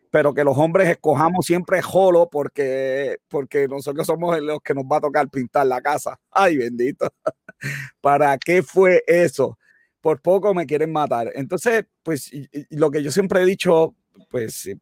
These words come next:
si no estás de acuerdo, pues dime tu punto. Porque, de hecho, una muchacha me dijo, "Yo soy la que pinto en mi casa." Y yo les dije, "Estoy dando un ejemplo hipotético.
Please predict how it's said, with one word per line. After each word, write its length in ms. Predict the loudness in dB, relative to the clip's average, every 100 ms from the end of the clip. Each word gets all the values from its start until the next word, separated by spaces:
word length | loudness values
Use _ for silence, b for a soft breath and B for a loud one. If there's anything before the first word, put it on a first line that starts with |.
| -18
si 160 | -14 -10
no 100 | -8
estás 240 | -2 0
de 80 | 0
acuerdo, 340 | 2 0 2
pues 160 | -2 -4
dime 280 | -4 -4 -4
tu 100 | -6
punto. 380 | -4 -4 -2 -4
Porque, 240 | -4 0
de 100 | 2
hecho, 160 | 2 0
una 140 | 0
muchacha 260 | 0 0 2
me 80 | 4
dijo, 140 | 4
"Yo 140 | 4
soy 160 | 0 2
la 100 | 0
que 100 | 0
pinto 300 | -2 0 0
en 60 | 0
mi 100 | 0
casa." 320 | 0 0 -2 B B B B
Y 120 | 0
yo 120 | 2
les 120 | 4 2
dije, 160 | 0 -4 -6
"Estoy 260 | -6 -2
dando 240 | 0 0 -2
un 80 | -2
ejemplo 340 | -2 -2 -4
hipotético. 920 | 0 0 0 0 0 -2 -12 -14 -18